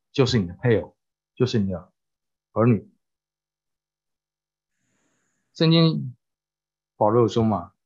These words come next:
如果不能够把自己的家管好，焉能管好神的教会呢？这是一个生命的次序。同样的，在这边亚伯拉罕也做一个很好的见证，他就带着他的妻小，也带着他侄儿罗德。你觉得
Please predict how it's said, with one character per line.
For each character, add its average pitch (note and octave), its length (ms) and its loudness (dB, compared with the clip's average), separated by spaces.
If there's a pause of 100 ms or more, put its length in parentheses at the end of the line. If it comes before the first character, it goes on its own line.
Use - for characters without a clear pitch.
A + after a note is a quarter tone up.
(260)
如 D#3 160 2
果 D3 320 0 (100)
不 E3+ 160 4
能 B2+ 160 4
够 C#3 100 4
把 A2 160 2
自 D3 140 -2
己 B2 80 4
的 A2+ 60 4
家 A#2+ 200 0
管 A2+ 240 0
好， G#2 140 0
焉 B2 160 2
能 A2 100 2
管 G#2 200 -2
好 F#2 100 -10
神 F#2 220 -18
的 F#2+ 80 -20
教 F#2 200 -10
会 F2+ 140 -18
呢？ E2 80 -20 (720)
这 - 120 -6
是 C#3 160 0
一 A#2+ 60 2
个 G#2+ 120 -2
生 C3+ 200 0
命 C3+ 180 2
的 F#2 80 -6
次 - 280 -12
序。 - 240 -20 (840)
同 C#3+ 180 2
样 E3+ 120 4
的， C3 120 0
在 C#3 160 0
这 B2+ 120 2
边 C3 180 2
亚 G#2 100 0
伯 A2 100 0
拉 A2+ 60 2
罕 A2+ 120 2
也 G2+ 60 -4
做 A#2 180 0
一 G#2 40 -2
个 G2+ 100 -4
很 G#2 140 -8
好 F#2 180 -6
的 - 80 -20
见 F#2 280 -20
证， - 220 -20 (520)
他 C3+ 100 0
就 C3+ 140 2
带 C3 360 -2
着 A2+ 120 -2
他 A#2+ 140 -2
的 A#2 100 0
妻 A#2+ 260 -4
小， - 300 -8 (160)
也 G#2 100 -4
带 A#2 160 0
着 G#2 60 -4
他 A2+ 100 -2
侄 G#2 240 -10
儿 G2+ 60 -2
罗 E2 240 -14
德。 - 40 -20 (2250)
你 C3+ 160 0
觉 D#3 140 4
得 D3+ 340 4